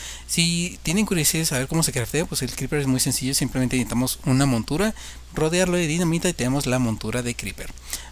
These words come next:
Para poder invocarlo, simplemente clic derecho en el suelo y nosotros podemos invocar cuanto que, cuantos queramos, de hecho, simplemente con clic derecho sobre ellos los guardamos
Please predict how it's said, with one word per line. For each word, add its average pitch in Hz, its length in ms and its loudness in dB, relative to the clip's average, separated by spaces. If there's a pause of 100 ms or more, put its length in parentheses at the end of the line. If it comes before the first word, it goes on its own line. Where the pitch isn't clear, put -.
Para 156 160 2
poder 185 160 4
invocarlo, 180 420 4
simplemente 147 440 2
clic 139 180 -6
derecho 139 340 0
en 131 80 2
el 117 100 2
suelo 151 360 0 (1160)
y 180 240 2 (520)
nosotros 135 500 2
podemos 139 280 0
invocar 131 380 -2
cuanto 120 440 -2
que, 107 240 -4
cuantos 107 320 -2
queramos, 110 420 -2
de 113 80 0
hecho, 135 260 -4 (360)
simplemente 120 580 0
con 113 220 0
clic 113 240 -4
derecho 117 420 -2
sobre 113 240 0
ellos 120 300 0
los 117 180 -4
guardamos 113 580 0